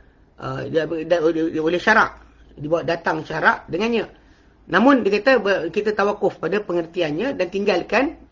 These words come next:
pada penentangan terhadap pengertian tersebut. Kerana i-, kerana ia, uh, muskil, eh, muskil. Kerana, kerana ia muskil, uh, di-, tak, tak, tak dapat di-, dipastikan, dia kata, tak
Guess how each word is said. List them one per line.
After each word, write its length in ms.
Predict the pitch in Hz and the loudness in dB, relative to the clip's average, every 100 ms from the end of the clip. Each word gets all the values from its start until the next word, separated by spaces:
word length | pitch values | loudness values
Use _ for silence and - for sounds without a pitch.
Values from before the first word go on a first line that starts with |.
| - | -10
pada 380 | - 170 214 247 | -4 0 4 4
penentangan 640 | - 196 196 190 190 190 | 2 -2 -2 0 0 0
terhadap 400 | 170 156 165 196 | -2 -4 -2 -2
pengertian 340 | 165 160 170 147 | -4 -4 -4 -4
tersebut. 300 | 139 151 - | -6 -8 -6
Kerana 260 | 165 180 | -4 -2
i-, 300 | 180 - 180 | -4 -6 -8
kerana 320 | - 170 196 214 | -4 0 0 0
ia, 340 | 190 196 330 - - _ _ _ _ | 6 8 6 2 -20 _ _ _ _
uh, 340 | 151 175 175 170 - - - | -2 0 0 -2 -8 -18 -14
muskil, 500 | 185 202 - 220 151 | -4 -4 -2 0 0
eh, 160 | 135 240 233 | -2 -6 -8
muskil. 420 | - 160 170 139 - _ _ _ - | -12 -8 -4 -6 -8 _ _ _ -14
Kerana, 300 | 147 147 170 | -8 -6 -4
kerana 220 | 165 175 | -2 -4
ia 160 | 165 175 | -2 -2
muskil, 480 | 170 165 220 302 349 _ | -4 -4 -4 -4 -4 _
uh, 140 | - 143 | -14 -10
di-, 320 | 160 156 - | -8 -8 -10
tak, 240 | 147 139 | -14 -10
tak, 80 | 143 131 | -10 -6
tak 40 | 160 | -6
dapat 100 | 160 156 | -6 -8
di-, 100 | 156 | -8
dipastikan, 640 | 147 156 151 - 143 180 | -10 -10 -10 -10 -8 -6
dia 140 | 151 151 | -6 -6
kata, 100 | 254 285 - - - | -6 -8 -18 -20 -10
tak 100 | - | -4